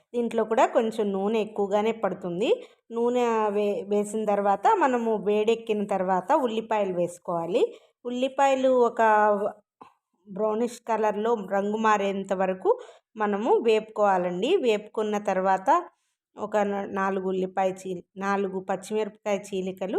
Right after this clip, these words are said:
వేసుకోవాలి. అవి కూడా చక్కగా వేగాక మనము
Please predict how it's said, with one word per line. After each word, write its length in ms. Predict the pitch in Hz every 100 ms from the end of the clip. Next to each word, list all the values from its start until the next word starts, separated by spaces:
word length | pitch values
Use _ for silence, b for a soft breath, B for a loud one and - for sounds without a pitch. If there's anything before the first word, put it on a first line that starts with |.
| 453
వేసుకోవాలి. 720 | 220 196 - 185 170 165 233 427 - _ _ _ _ _ _ _ _ _ _ _ _ _ _ _ _ _ _ _ _ _ _ _ _ _ _ _ _ _ _ _
అవి 200 | 202 202
కూడా 280 | 196 202 220
చక్కగా 540 | 214 214 214 190 214
వేగాక 600 | 208 196 190 190 190 170 240 370 _ _ _ _ _ _ _ _ _ _ 226
మనము 360 | 208 202 202